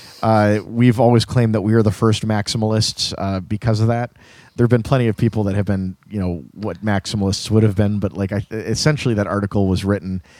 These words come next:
after he had debated us, uh, in a counterparty chit-chat group, um, back in the day, and we were insulting Ethereum, and then the next day that article came out. <laughs>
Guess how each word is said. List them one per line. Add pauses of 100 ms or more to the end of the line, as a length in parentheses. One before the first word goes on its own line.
(160)
after
he
had
debated
us,
uh,
in
a (360)
counterparty
chit-chat
group, (460)
um,
back
in
the
day,
and
we
were
insulting
Ethereum, (100)
and
then
the
next
day
that
article
came
out.
<laughs>